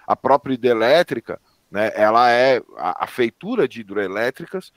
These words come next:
tá relacionada, é, é, à destruição de povos ribeirinhos, né? Não vamos esquecer que agora, de repente, quando se pensa que antes se vivia no Brasil uma coisa maravilhosa, né?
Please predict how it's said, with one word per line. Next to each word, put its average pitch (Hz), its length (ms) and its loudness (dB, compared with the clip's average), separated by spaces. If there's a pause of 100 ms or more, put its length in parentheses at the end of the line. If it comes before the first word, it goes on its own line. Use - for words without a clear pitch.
(320)
tá 143 360 4
relacionada, 135 920 -2 (340)
é, 123 420 2
é, 107 560 0
à 131 140 2
destruição 147 640 -8
de 131 100 -14
povos 110 360 -4
ribeirinhos, 139 920 -2 (380)
né? 131 140 2
Não 120 100 -2
vamos 170 300 2
esquecer 165 640 2 (440)
que 156 100 2
agora, 147 500 4
de 131 120 0
repente, 135 500 -2
quando 131 280 -8
se - 120 -18
pensa 117 380 -8
que 117 200 -6
antes 120 240 -2
se 120 100 -18
vivia 107 340 -8
no 101 80 -8
Brasil 104 480 -6
uma 95 180 -10
coisa 98 280 -8
maravilhosa, 104 880 0
né? 131 140 -6